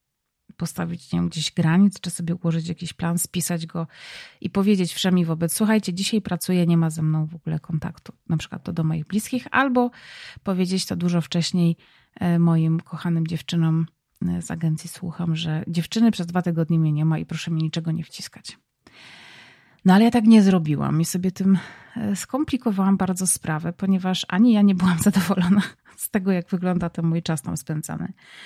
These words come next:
ani moja rodzina nie była z tego zadowolona. Potem nagrywałam odcinek i nie byłam zadowolona z tego, jak on, e, jest poukładany. Potem nie byłam zadowolona z tego, jaki jest tam dźwięk. Potem nie byłam zadowolona z montażu, bo też, e, jakby na nim przeoszczędziłam czas.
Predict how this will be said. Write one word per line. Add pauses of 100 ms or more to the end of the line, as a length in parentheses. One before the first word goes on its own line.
(320)
ani
moja
rodzina
nie
była
z
tego
zadowolona. (800)
Potem
nagrywałam
odcinek
i
nie
byłam
zadowolona
z
tego,
jak (140)
on,
e,
jest
poukładany.
Potem
nie
byłam
zadowolona
z
tego,
jaki
jest
tam
dźwięk.
Potem
nie
byłam
zadowolona
z
montażu,
bo
też,
e, (160)
jakby
na
nim
przeoszczędziłam
czas.